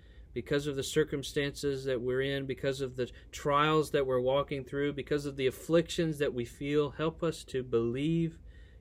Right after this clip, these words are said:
your word that reveals to us who you are and how you act with your people. That is our prayer this night. In Christ's name, amen.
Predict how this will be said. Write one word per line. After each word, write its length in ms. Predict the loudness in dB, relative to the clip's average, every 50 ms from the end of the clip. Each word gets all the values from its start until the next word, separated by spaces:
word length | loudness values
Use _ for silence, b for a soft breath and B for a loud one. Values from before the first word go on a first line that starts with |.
| b
your 220 | 2 4 4 4 4
word 480 | 4 4 2 2 2 2 -2 -4 -10 -16 -20 b b b b b b b b b b -6
that 100 | -4 -4
reveals 580 | -2 -2 -2 -2 -2 0 2 2 2 2 0 -2
to 200 | -4 -2 0 0
us 220 | 0 -2 -4 -8 -6
who 180 | -4 -4 -2
you 240 | -2 -2 -2 0 0
are 240 | 0 0 -2 -6 -10 -16 -20 -20 -20 -20 -20 -20 -20 -20 -20 -14 -10
and 100 | -10 -8
how 140 | -4 -2 -2
you 240 | 0 0 0 2 0
act 240 | 0 -2 -4 -6 -8
with 160 | -8 -6 -4
your 100 | -6 -6
people. 400 | -6 -8 -10 -10 -12 -14 -14 -14 -16 -18 -20 b b b b b b b b b b b b b -18 -12 -6
That 120 | -4 -2
is 120 | 0 2
our 100 | 2 2
prayer 260 | 2 2 0 0 0 0
this 240 | -2 -4 -6 -6
night. 220 | -6 -8 -8 -8 -12 -14 -12
In 120 | -12 -10
Christ's 400 | -6 -2 -2 0 -2 -2 -4 -6
name, 220 | -6 -6 -6 -6 -8 -14 -20 -20 -20 -20 -20 -20 -20 -20 -20 -20 -20 -20 -18 -8 -4
amen. 460 | -2 -2 0 0 0 -2 -2 -4 -6